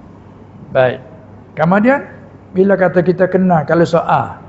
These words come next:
cuma huraian tu panggil pa-, dalil tafsili. Ha, tu dia, dia orang belajar, orang mengaji, sungguh baru dia pandai tafsil, pandai hurai.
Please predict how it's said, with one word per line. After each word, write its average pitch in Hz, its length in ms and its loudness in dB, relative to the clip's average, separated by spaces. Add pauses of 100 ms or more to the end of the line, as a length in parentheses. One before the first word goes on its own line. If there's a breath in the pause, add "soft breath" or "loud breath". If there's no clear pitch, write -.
(120)
cuma 160 720 0
huraian 131 880 0
tu 170 80 -4
panggil 135 320 -6
pa-, 123 160 -4
dalil 120 320 -2
tafsili. 123 640 -2 (1200)
Ha, 139 160 -2
tu 139 80 -4
dia, 135 160 -2
dia 131 160 -2
orang 127 240 0
belajar, 123 560 0
orang 127 240 0
mengaji, 127 320 -4
sungguh 131 320 -8
baru 120 160 -2
dia 120 160 -2
pandai 120 400 -4
tafsil, 127 560 -2
pandai 123 320 -6
hurai. 143 400 -4